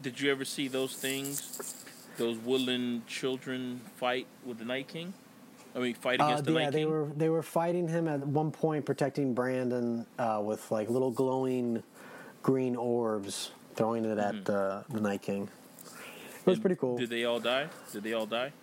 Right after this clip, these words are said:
Speaker 2: I think they all died, yeah. I think they all died. The way they, <coughs>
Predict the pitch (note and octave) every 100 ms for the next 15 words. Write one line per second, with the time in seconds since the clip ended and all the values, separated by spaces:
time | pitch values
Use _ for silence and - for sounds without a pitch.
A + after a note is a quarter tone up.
0 | - - C#3 C#3+ C3+ C#3 B2 A2 A#2 G#2+
1 | G#2 G#2+ G2+ G2+ G#2+ A2+ A2 G#2+ G#2 G#2+
2 | G2+ - - - G3 G#3+ A3+ A#3 G3+ F3+
3 | D3+ -